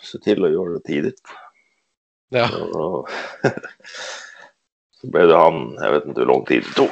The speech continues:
Speaker 1: Det tog en liten stund, men, eh, det var ingen som hade bråttom i alla fall innan.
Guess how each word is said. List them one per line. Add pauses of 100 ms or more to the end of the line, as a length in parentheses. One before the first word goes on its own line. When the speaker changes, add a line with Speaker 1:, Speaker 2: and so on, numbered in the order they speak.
Speaker 1:
Det
tog
en
liten
stund,
men,
eh, (1160)
det
var
ingen
som
hade
bråttom
i
alla
fall
innan.